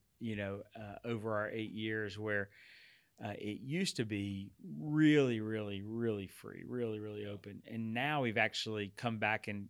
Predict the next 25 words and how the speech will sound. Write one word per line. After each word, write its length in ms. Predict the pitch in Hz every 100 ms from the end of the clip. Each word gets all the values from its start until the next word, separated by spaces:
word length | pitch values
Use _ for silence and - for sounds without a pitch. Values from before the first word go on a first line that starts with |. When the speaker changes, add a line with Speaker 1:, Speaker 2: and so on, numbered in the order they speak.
| -
Speaker 1:
tried 180 | 123 113
to 60 |
put 180 | 101 110
a 40 |
little 300 | 104 113 123
bit 140 | 113 107
of 80 | 107
expectations, 640 | 107 - 104 107 98 101
more 220 | 113 156
of 100 | 147
just 260 | 110 117 - _ _ _ _ _ _ _ _
so 200 | - 127
that 180 | 117 107
there's, 380 | 113 104 - - _ _ _ -
people 360 | 139 127 123
are 80 | 110
consistently 680 | - 104 - 131 - 131 117
there 160 | 117
at 120 | 113 -
similar 340 | 123 120 113
times 340 | - 113 104 95
just 180 | 110
for 140 | - 104
meeting 400 | 98 110 120 123
structure. 560 | - 139 - - 147